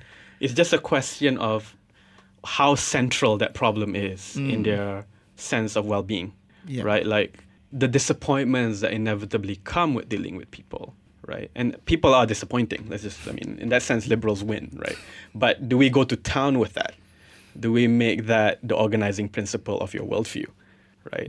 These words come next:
Speaker 1: And I
Speaker 2: Mm.
Speaker 1: don't necessarily feel that the linguistic framework on offer, or the words on offer in Bahasa actually caters to that,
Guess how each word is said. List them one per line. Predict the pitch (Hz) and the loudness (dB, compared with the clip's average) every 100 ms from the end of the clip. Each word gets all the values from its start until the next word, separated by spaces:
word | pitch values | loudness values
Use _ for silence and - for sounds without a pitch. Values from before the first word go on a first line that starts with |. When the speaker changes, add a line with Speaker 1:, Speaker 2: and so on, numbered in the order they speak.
| 123 | -2
Speaker 1:
And | 117 | 2
I | 113 | 2
Speaker 2:
Mm. | 104 | 4
Speaker 1:
don't | 131 127 | 4 4
necessarily | 127 123 - 123 104 | 0 -2 -2 -2 -2
feel | 92 - 156 135 104 98 95 - _ - | -6 0 6 6 6 2 -6 -16 _ -6
that | 107 107 101 - _ _ _ _ | 2 4 2 -2 _ _ _ _
the | 127 120 | 6 8
linguistic | 113 120 117 120 127 - | 6 2 2 2 0 -2
framework | 110 113 104 | -2 0 0
on | 104 104 | 0 -2
offer, | 101 - | -4 -4
or | 95 | 0
the | 113 | 4
words | 160 190 185 | 8 8 6
on | 170 | 4
offer | 127 123 123 | 2 2 -2
in | 110 | -4
Bahasa | 104 113 - 104 101 | -6 -8 -6 -6 -6
actually | 117 - 107 101 | -10 -8 -8 -8
caters | - 120 - - | -6 -6 -6 -14
to | - | -12
that, | - | -12